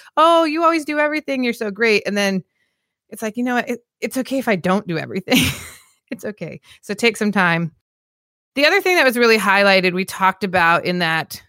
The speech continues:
episode, were lollipop moments. So just to kind of refresh our mind, a lollipop moment is a moment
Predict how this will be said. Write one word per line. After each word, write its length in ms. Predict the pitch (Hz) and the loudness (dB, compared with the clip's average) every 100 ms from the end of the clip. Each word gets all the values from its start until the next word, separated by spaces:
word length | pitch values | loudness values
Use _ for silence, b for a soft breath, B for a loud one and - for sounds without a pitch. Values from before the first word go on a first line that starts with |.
| _ | _
episode, 480 | 214 240 254 185 170 | -4 -2 -2 -2 -2
were 140 | 165 151 | -2 -4
lollipop 560 | 143 151 185 160 123 | -4 -2 -4 -4 -6
moments. 420 | 113 127 127 - | -6 -10 -12 -14
So 80 | - | -8
just 220 | 180 165 | -6 -6
to 40 | - | -8
kind 200 | - 180 | -8 -6
of 80 | 156 | -6
refresh 420 | 156 - 156 - | -10 -10 -10 -6
our 100 | 165 | -4
mind, 400 | 156 147 147 160 B B B - | -2 -2 -4 -6 B B B 2
a 60 | 185 | 4
lollipop 560 | 196 208 208 208 190 | 6 4 4 2 2
moment 440 | 190 180 175 165 - | 2 2 2 0 -2
is 360 | 175 170 165 175 | -4 -2 -4 -2
a 80 | |
moment 400 | 175 175 170 170 | 0 0 0 -4